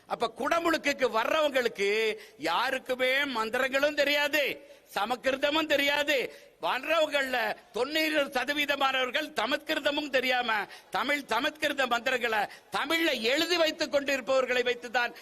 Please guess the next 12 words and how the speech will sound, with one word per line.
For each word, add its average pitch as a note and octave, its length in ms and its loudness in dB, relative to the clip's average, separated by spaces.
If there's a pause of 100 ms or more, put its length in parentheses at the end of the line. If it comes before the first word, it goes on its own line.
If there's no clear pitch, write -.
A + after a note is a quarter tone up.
இன்றைக்கு A#3+ 440 -2
குடமுழுக்கு A#3+ 460 0
நடந்து G#3+ 300 -4
கொண்டிருக்கிறது. D#3+ 760 -8 (920)
அடுத்தாற் G#3 460 -2
போல A3+ 380 0 (140)
அந்த F3 220 -4
யாகசாலைக்கு G#3+ 800 -2
வெளியே A3+ 460 0 (420)
தமிழ் A#3 340 -2
மந்திரங்கள் A3 500 -2
ஓதுவதற்காக G#3+ 920 -2